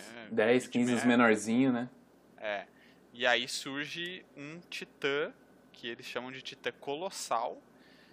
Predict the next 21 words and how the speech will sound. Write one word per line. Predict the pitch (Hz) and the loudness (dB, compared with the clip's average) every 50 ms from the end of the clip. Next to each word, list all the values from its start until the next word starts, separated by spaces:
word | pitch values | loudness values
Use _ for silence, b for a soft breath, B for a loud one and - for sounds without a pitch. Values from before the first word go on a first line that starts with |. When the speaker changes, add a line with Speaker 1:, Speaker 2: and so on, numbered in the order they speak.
| b b b _ - - | b b b _ -20 -18
Speaker 1:
que | - - 143 | -14 -14 -14
tem, | - - - 135 135 139 165 196 202 175 143 127 117 | -10 -4 -2 -2 -2 -2 -4 -6 -10 -14 -16 -16 -14
nem | 113 123 160 226 | -10 -10 -10 -8
lembro | - 185 180 214 196 | -6 -6 -6 -4 -6
agora | 156 135 131 139 143 | -4 -2 -2 -4 -4
quantos | - 135 131 - - | -6 -12 -16 -2 6
Speaker 2:
Sessenta, | - 151 143 147 147 135 131 | 6 6 8 8 8 8 8
Speaker 1:
metros. | 127 - 120 110 | 8 6 4 4
Speaker 2:
ele | 110 | 4
tem | 127 120 117 | 4 2 2
sessenta | - 127 - - 135 135 156 175 | 2 2 2 2 2 2 2 2
metros. | 147 120 104 - - | 0 0 -2 -2 -6
Speaker 1:
Sessenta | - - - - 135 131 - - - - 151 160 196 - 202 202 | -12 -12 -8 -6 -6 -6 -6 -6 -4 -4 -4 -4 -4 -6 -8 -6
metros, | 160 120 110 - - - - | -4 -6 -6 -6 -8 -18 -20
então, | - - 113 117 - | -18 -18 -16 -10 -2
Speaker 2:
Maior | 120 113 113 117 120 | 4 8 8 8 10
que | - 156 | 10 8
a | 151 | 6
Speaker 1:
tipo, | 151 160 | 6 8
Speaker 2:
muralha. | 151 131 120 113 101 101 98 98 - - - - - - - - _ _ - | 8 8 8 8 6 4 0 -6 -14 -20 -20 -20 -20 -20 -20 -20 _ _ -10
Speaker 1:
é. | - 110 107 98 | -6 -4 -4 -4